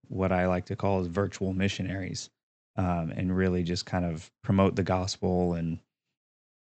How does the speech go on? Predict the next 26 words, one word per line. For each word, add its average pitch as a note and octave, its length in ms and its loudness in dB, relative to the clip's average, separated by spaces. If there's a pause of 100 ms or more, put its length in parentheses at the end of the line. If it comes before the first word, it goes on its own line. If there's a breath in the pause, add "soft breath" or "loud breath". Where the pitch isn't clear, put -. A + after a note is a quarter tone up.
(260)
and, G2 380 6
uh, F#2 240 0 (100)
plant B2 240 8
the G2+ 100 0
seed G2+ 200 4
of E2+ 120 -2
Christ. D#2+ 420 0
I - 20 -4
mean, F2+ 140 0
you F#2+ 100 2
can't G2 440 2
beat G#2 260 2
people F#2 520 2
over G2 180 2
the F#2+ 80 2
head F2+ 220 0
with F#2+ 100 -2
the F#2+ 60 0
Bible F2+ 400 2
and F2+ 80 -2
expect - 380 2
them F#2+ 180 0
to - 100 -4
listen F#2+ 320 2
to - 80 -6
you. E2 240 -2